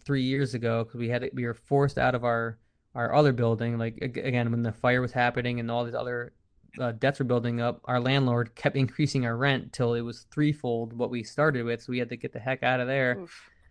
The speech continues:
Speaker 1: and end up buying a building, you know, 'cause, you know, it's just, that's a whole other story in itself. But we had all the,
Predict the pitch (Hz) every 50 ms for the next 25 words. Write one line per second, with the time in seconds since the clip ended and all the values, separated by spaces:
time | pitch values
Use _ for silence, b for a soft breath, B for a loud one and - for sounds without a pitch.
0 | b b b - 131 123 127 127 127 123 117 117 127 131 135 135 131 123 120 123
1 | 135 143 143 123 123 113 113 117 120 127 - - - - 131 123 120 120 120 120
2 | 120 123 - - _ _ _ - - 120 117 113 113 113 - - - _ - -
3 | - 147 139 123 - - - 139 - 196 - - 147 - 139 139 - 127 110 -
4 | 143 139 139 151 156 147 135 131 127 123 151 - - - 135 139 135 127 127 131
5 | - - 170 131 107 - _ - 135 - - - - - - - - 175 180 190
6 | 208 202 180 175 165 147 147 -